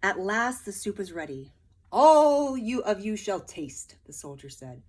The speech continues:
but first a table must be set. Great tables were placed in the square, and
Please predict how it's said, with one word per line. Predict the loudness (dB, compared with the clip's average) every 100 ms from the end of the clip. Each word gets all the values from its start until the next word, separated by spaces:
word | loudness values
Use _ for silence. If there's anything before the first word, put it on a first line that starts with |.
| _ _
but | -10 -6 0
first | 0 0 -10
a |
table | -14 -4 -4 -2 -4
must | -6 -8
be | -14
set. | -14 -14 -16 _ _ _ _ _ _ _
Great | -10 -10
tables | -12 -12 -12 -16
were |
placed | -20 -18 -18 -18
in | -18
the |
square, | -18 -16 -16 -16 -16
and | -18